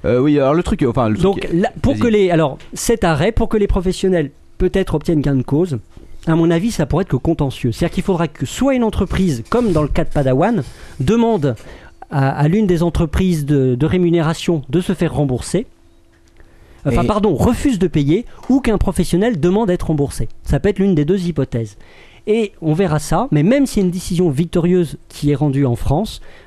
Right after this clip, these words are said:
Speaker 2: euh, vous avez vu ce qui s'est passé avec l'arrêt du Conseil d'État. Euh, à partir du moment
Speaker 1: C'est
Speaker 2: où
Speaker 1: pas
Speaker 2: les ayants
Speaker 1: gagné.
Speaker 2: droit, euh, font finalement un peu ce qu'ils veulent, c'est pas sûr que ça change beaucoup.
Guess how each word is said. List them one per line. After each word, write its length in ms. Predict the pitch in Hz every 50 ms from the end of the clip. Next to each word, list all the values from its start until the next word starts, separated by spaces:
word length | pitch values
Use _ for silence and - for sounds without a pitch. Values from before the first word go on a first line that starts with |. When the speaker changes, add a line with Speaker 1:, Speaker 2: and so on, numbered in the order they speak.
| - -
Speaker 2:
euh, 100 | 135 135
vous 200 | 135 143 175 175
avez 200 | 190 180 170 180
vu 240 | 165 175 202 190 175 -
ce 120 | - - -
qui 120 | - 151
s'est 140 | - 156 147
passé 420 | - 156 151 - - 165 156 - -
avec 280 | - 131 123 156 175 -
l'arrêt 240 | 160 147 135 160 156
du 120 | 127 131
Conseil 340 | - 131 131 - - 131 120
d'État. 380 | 117 117 113 - 147 160 196 - - - - - - - - - - - -
Euh, 340 | 135 69 69 - 73 73 71 - 135 110 - - - - - - -
à 80 | - 170
partir 340 | - 185 175 - - 208 190
du 100 | 165 170
moment 260 | 185 175 180 185 185
Speaker 1:
C'est 60 | 175 151
Speaker 2:
où 40 |
Speaker 1:
pas 60 | 147 139
Speaker 2:
les 100 | 135 135
ayants 120 | - - 143
Speaker 1:
gagné. 80 | 139 135
Speaker 2:
droit, 200 | 135 135 160 175 180
euh, 340 | 160 143 135 131 127 123 123 120 107 - - - - 135
font 260 | - - - 175 175
finalement 380 | - - 151 156 151 151 151
un 60 | 131 120
peu 100 | 175 185
ce 80 | -
qu'ils 160 | - - 127
veulent, 200 | 123 156 185 196 -
c'est 200 | - - 170 175
pas 140 | - 135 123
sûr 180 | - - 196 -
que 60 | -
ça 120 | - 127
change 260 | - - 170 160 127
beaucoup. 320 | 113 117 123 113 - -